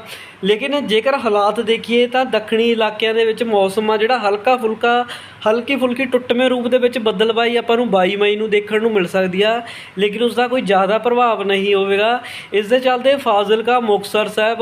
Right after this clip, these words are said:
ਮੋਗਾ, ਮਾਨਸਾ ਵਰਗੇ ਸ਼ਹਿਰਾਂ ਦੇ ਵਿੱਚ ਆਪਾਂ ਨੂੰ ਹਲਕੀ ਫੁਲਕੀ ਜਾਂ ਟੁੱਟਵੇਂ ਰੂਪ ਦੇ ਵਿੱਚ ਬੱਦਲਬਾਈ ਦੀ ਆਵਾਜਾਈ ਦੇਖਣ ਨੂੰ ਮਿਲੂਗੀ, ਲੇਕਿਨ ਇਸ ਦੇ ਚੱਲਦੇ ਆ ਜਿਹੜਾ ਬਾਈ ਮਈ ਨੂੰ ਮੌਸਮ ਦੇ ਵਿੱਚ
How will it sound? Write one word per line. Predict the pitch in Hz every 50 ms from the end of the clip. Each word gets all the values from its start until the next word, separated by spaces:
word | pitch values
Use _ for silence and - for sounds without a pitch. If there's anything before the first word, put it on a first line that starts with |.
| 233 240
ਮੋਗਾ, | 226 214 202 196 196 170 202 208 208 214 226 233 - - - - - - - - - - - -
ਮਾਨਸਾ | 190 208 214 208 214 220 226 220 - - 247 247 247 254 262 262 254 - - - - 196
ਵਰਗੇ | 190 208 208 208 208 233 247
ਸ਼ਹਿਰਾਂ | 240 - 208 208 214 240 262
ਦੇ | 254 262 262
ਵਿੱਚ | 226 214 208 208 -
ਆਪਾਂ | 220 208 214 - 208 208
ਨੂੰ | 214 214 214 226 240 254 - - - - - - - -
ਹਲਕੀ | 214 220 233 226 - 277 269
ਫੁਲਕੀ | 226 240 233 233 - 254 247
ਜਾਂ | 233 254
ਟੁੱਟਵੇਂ | 254 254 240 226 226 - 226 220 233 226
ਰੂਪ | 220 220 214 208
ਦੇ | 202 226
ਵਿੱਚ | 214 226 220 233
ਬੱਦਲਬਾਈ | 190 196 196 170 196 202 202 208 214 214 214
ਦੀ | 190 226 226
ਆਵਾਜਾਈ | 220 196 190 196 202 196 202 208 214
ਦੇਖਣ | 190 196 190 190 196 202
ਨੂੰ | 202 208 196
ਮਿਲੂਗੀ, | 190 190 190 190 202 220 233 226
ਲੇਕਿਨ | 214 208 202 214 226 220
ਇਸ | 214 208 185
ਦੇ | 170 220 233
ਚੱਲਦੇ | 226 - 214 190 190 180 196 202 208
ਆ | 208
ਜਿਹੜਾ | 196 202 214 240
ਬਾਈ | 208 180 180 175 175 185 196 208
ਮਈ | 202 196 196 196 196
ਨੂੰ | 196 214 220 208
ਮੌਸਮ | 190 185 175 175 175 - 202 202 202
ਦੇ | 196 202
ਵਿੱਚ | 190 190 185 190 -